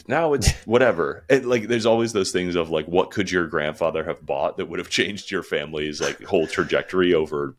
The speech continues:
Speaker 1: seventy
Speaker 2: <laughs>
Speaker 1: years? And, and so I kind of always have that in the back of my mind. I'm like, "What's a nickel now that will be five hundred dollars in the future?" And fifty years isn't that long of a time. I mean, it's a long time in your life, but it's not a long time in time.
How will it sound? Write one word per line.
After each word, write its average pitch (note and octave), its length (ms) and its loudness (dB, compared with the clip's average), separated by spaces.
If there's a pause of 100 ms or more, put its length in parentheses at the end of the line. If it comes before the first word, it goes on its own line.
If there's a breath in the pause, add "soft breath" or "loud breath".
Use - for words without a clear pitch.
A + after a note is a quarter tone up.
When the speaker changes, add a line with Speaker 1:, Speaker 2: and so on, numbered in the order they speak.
Speaker 1:
seventy - 420 2
Speaker 2:
<laughs> C#2 160 -10
Speaker 1:
years? G2+ 280 -2 (440 loud breath)
And, B2 160 0
and B2 340 0
so A#2 120 2
I B2 140 2
kind C3 260 -2
of A#2 80 -4
always G2 260 -2
have F2+ 180 -2
that F2+ 100 2
in D#2+ 60 -4
the E2 60 -8
back E2+ 200 2
of F2+ 60 -8
my D#2+ 100 -4
mind. F2+ 200 -2
I'm D#2+ 60 -8
like, E2 240 -4
"What's - 200 -4
a - 80 0
nickel C3+ 600 0
now E2 640 0 (240)
that G2 180 2
will G#2 100 0
be G#2 480 -2 (520)
five A#2+ 240 2
hundred G2+ 200 -2
dollars F2+ 420 4
in F2 60 -6
the E2+ 60 -8
future?" D2 540 -2 (420 loud breath)
And G2 340 -2 (220)
fifty A3 260 -6
years F#3 240 6
isn't C3 200 0
that A#2+ 180 4
long A#2+ 180 4
of G#2+ 80 -4
a G2+ 40 -4
time. C#3+ 280 -6
I F#2 40 -4
mean, G2 120 0
it's F#2+ 100 -2
a G#2 60 0
long G#2 140 0
time G2 240 0
in F2 80 -6
your D2 140 -4
life, F#2 420 0
but C#2 100 -6
it's - 120 -10
not G2 140 2
a F#2 40 2
long F2 200 0
time E2+ 320 -2
in C#2 240 -12 (140)
time. F2+ 420 -4